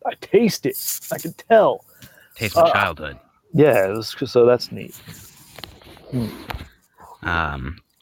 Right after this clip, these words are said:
Speaker 2: I was watching, well, I just was on YouTube looking at stuff, and then there was a video about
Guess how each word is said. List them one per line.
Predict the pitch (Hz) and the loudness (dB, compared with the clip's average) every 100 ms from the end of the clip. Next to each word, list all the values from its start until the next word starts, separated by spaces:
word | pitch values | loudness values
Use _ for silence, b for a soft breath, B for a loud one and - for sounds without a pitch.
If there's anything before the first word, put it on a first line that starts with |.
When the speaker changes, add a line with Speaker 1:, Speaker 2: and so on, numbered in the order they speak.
| - | -4
Speaker 2:
I | 95 | -2
was | 92 | -2
watching, | 90 87 87 87 82 | -2 -2 -2 -4 -4
well, | 92 | -4
I | 87 | -4
just | 82 - _ _ _ _ - | -6 -12 _ _ _ _ -14
was | 85 | -8
on | 80 80 | -6 -6
YouTube | 85 82 85 82 69 - | -8 -8 -8 -8 -10 -12
looking | 85 82 80 | -10 -8 -8
at | - | -10
stuff, | - 90 85 - | -10 -6 -6 -6
and | 78 | -6
then | 80 73 73 | -6 -6 -4
there | 82 | -4
was | 76 | -4
a | 71 - _ _ _ _ _ _ - | -8 -10 _ _ _ _ _ _ -14
video | 80 80 78 78 | -10 -6 -6 -4
about | 73 69 - | -4 -6 -10